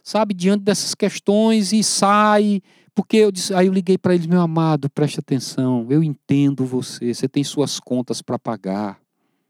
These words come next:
Você tem seus compromissos pra honrar, sabe? Mas tenha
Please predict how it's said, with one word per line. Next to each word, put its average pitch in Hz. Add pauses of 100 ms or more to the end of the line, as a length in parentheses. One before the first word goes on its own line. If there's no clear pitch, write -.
(720)
Você -
tem 170
seus 156
compromissos 147
pra 127
honrar, 104 (840)
sabe? 127 (500)
Mas 180
tenha 190